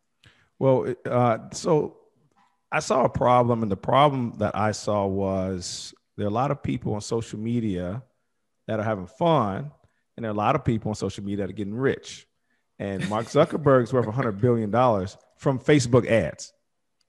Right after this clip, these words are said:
Speaker 1: Facebook makes money on ads. That's their thing.
Speaker 2: Yeah.
Speaker 1: Their thing is ads. They, they don't have it. That's their thing. Their bread and butter is selling Facebook ads. And they're making billions of dollars.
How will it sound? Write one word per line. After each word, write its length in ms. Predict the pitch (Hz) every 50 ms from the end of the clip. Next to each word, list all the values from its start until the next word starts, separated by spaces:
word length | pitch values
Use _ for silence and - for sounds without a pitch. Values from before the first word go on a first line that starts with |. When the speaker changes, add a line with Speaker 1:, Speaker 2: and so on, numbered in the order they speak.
| _
Speaker 1:
Facebook 320 | - 151 196 185 170 190 156
makes 160 | 156 151 131
money 180 | 147 151 147 139
on 80 | 131 107
ads. 380 | 131 131 92 - - - - -
That's 200 | 131 147 156 -
their 140 | - 247 165
thing. 240 | - - 110 82 - - _ _
Speaker 2:
Yeah. 80 | - - -
Speaker 1:
Their 80 | 131 139
thing 220 | - - 170 165
is 100 | 160 143
ads. 420 | 131 120 98 - - - - - _ _ _
They, 140 | 127 131 104
they 140 | 127 143
don't 100 | 151 170 170
have 140 | 160 143 151
it. 200 | 175 170 - - - _ _
That's 260 | 117 127 160 170 - -
their 220 | 180 160 165 170
thing. 280 | - - 156 117 101 92
Their 140 | 113 147 151
bread 200 | 139 147 147 143
and 80 | 143
butter 160 | 139 135 127
is 80 | 110 -
selling 480 | - - 143 135 139 139 139 135 143 143 - _ _ _ _
Facebook 360 | 110 113 107 107 101 107 104 - -
ads. 340 | 98 82 65 50 - - _ _ _ _ _ _ _ _ _ _ _
And 320 | 131 131 123 120 117 - - - -
they're 100 | 123 127
making 260 | 139 139 - 117 104
billions 440 | 101 104 135 139 135 131 123 110 101
of 60 | 104
dollars. 460 | 98 101 82 65 - - - - -